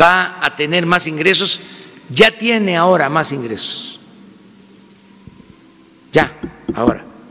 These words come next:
Les voy a poner un ejemplo. Eh, no todos tenían la pensión. Y los que tenían la pensión recibían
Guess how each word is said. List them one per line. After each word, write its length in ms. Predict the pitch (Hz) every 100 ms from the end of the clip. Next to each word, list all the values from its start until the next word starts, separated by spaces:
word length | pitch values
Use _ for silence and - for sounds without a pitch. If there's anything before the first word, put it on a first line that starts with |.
| - - - - - - - - - - - - 175 156
Les 260 | 143 165 -
voy 180 | 214 220
a 120 | -
poner 260 | 180 196 196
un 120 | 180
ejemplo. 420 | 127 120 92 - - - - - - - - - - - _ - -
Eh, 520 | 196 160 170 165 - - - - - - - - - - - - - - - - - - - - - - - 214
no 380 | 170 185 220
todos 460 | 220 233 220 214 -
tenían 600 | 202 208 208 175 151 139 - - - - - -
la 180 | 135 -
pensión. 400 | 143 127 143 107 - - - - - - _ _ _ _ - _ _ _ - - _ _ _ _ - - _ -
Y 200 | 156 175
los 280 | 160 170 -
que 340 | 160 151 147
tenían 340 | - 165 208 208
la 120 | 147
pensión 440 | 175 165 202 214 - - - - - - - -
recibían 680 | 143 147 175 190 185 -